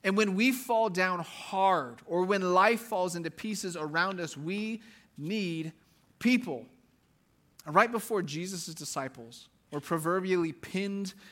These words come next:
to the wall by the boulder of Jesus' betrayal, torture, and crucifixion, this is what Jesus said to them.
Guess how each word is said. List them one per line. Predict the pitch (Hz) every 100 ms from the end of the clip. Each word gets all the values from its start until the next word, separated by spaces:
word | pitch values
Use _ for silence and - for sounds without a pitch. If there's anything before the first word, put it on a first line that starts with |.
| -
to | -
the | 170
wall | 147 131 143 156 160
by | 151 147
the | 139
boulder | 123 - 175 185 190 175 139
of | 123
Jesus' | 127 143 170 175 - 139
betrayal, | 135 - - 175 185 175 156
torture, | - 180 175 175
and | 147
crucifixion, | - 151 - 139 175 170 - 135 135 - - _ _
this | 160 233 -
is | 294
what | 233
Jesus | 165 170 160
said | 160 180 165
to | 127
them. | 117 110